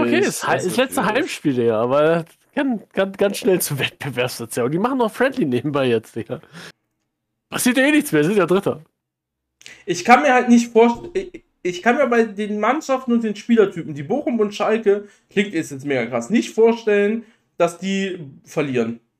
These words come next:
Speaker 2: das letzte Spiel. Also
Speaker 1: Bochum und
Speaker 2: Schalke,
Speaker 1: Schalke?
Speaker 2: ja, Bochum spielt zu Hause
Speaker 1: Bochum
Speaker 2: gegen
Speaker 1: spielt zu Hause gegen Leverkusen.
Speaker 2: Ja, das werden die nicht verlieren, sag ich, weil die sind zu Hause und ich weiß, bei Leverkusen geht's auch noch um alles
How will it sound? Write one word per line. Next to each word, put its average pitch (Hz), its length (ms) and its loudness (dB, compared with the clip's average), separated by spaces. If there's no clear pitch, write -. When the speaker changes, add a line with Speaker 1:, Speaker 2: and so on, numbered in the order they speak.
Speaker 2:
das 131 160 -6
letzte 120 200 -6
Spiel. 120 400 -10
Also 175 300 4
Speaker 1:
Bochum 180 100 -6
und 202 60 4
Speaker 2:
Schalke, 220 300 6
Speaker 1:
Schalke? 185 460 -2
Speaker 2:
ja, 156 180 4
Bochum 262 380 -2
spielt 233 240 -2
zu 175 140 -2
Hause 226 240 6
Speaker 1:
Bochum 226 160 6
Speaker 2:
gegen 208 80 0
Speaker 1:
spielt 202 260 -2
zu 139 80 0
Hause 151 240 2
gegen 131 160 2
Leverkusen. 123 500 0
Speaker 2:
Ja, 185 100 4
das 196 200 0
werden 240 220 6
die 226 160 0
nicht 226 360 0
verlieren, 214 380 4
sag 113 220 -4
ich, 117 220 -8
weil 151 180 2
die 160 160 -12
sind 202 220 -6
zu 208 120 2
Hause 262 340 2
und 196 280 2
ich - 60 -16
weiß, 226 240 0
bei 185 100 -2
Leverkusen 233 480 0
geht's 165 140 -10
auch 226 80 2
noch 247 120 2
um 226 140 -2
alles - 760 -8